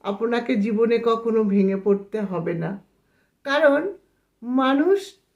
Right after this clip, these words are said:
প্রিয়জন কম বানিয়ে প্রয়োজনকে কাজে লাগায় বেশি। আর যখনই তার স্বার্থ শেষ, তখনই সে কি করে, তার থেকে দূরে সরে যায়। আর মানুষ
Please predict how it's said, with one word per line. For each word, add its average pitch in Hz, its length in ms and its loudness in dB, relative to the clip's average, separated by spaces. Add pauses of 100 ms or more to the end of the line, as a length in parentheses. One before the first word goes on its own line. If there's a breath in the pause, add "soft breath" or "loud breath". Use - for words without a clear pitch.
(640)
প্রিয়জন 311 580 -4 (360)
কম 247 220 -2 (100)
বানিয়ে 247 460 4 (420)
প্রয়োজনকে 254 800 0
কাজে 208 420 4
লাগায় 190 400 4
বেশি। 185 420 -2 (600)
আর 240 140 -4 (100)
যখনই 277 640 2 (1040)
তার 254 220 -2 (400)
স্বার্থ - 640 -4
শেষ, 269 460 -2 (600)
তখনই 277 520 -2
সে 285 200 -4
কি 262 180 -10
করে, 202 340 2 (460)
তার 214 180 -2 (140)
থেকে 254 280 -8
দূরে 208 320 0
সরে 202 340 2
যায়। 190 280 -2 (480)
আর 208 180 -2
মানুষ 226 520 0